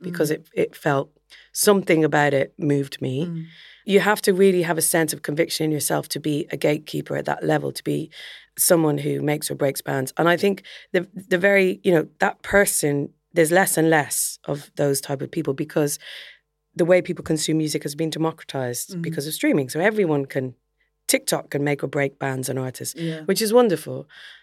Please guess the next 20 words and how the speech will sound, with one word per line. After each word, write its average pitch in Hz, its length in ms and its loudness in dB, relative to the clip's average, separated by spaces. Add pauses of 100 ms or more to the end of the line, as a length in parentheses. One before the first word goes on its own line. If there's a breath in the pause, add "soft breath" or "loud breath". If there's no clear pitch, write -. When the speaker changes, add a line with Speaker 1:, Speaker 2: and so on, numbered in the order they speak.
(220 loud breath)
Speaker 1:
But 170 280 4 (540)
what 185 200 2
was 185 160 0
very 208 260 8
interesting 202 320 0
was 151 120 -4
going 190 260 6
from 170 140 -2
being 160 160 2
that 196 200 2
person 156 580 -4 (460)
to - 120 -2
being 185 600 4 (120)
the - 100 -6
artist, - 720 -6
so 185 80 -4
Speaker 2:
Yeah. 175 80 -6
Speaker 1:
as, 165 180 0
as 165 180 0
in 160 300 2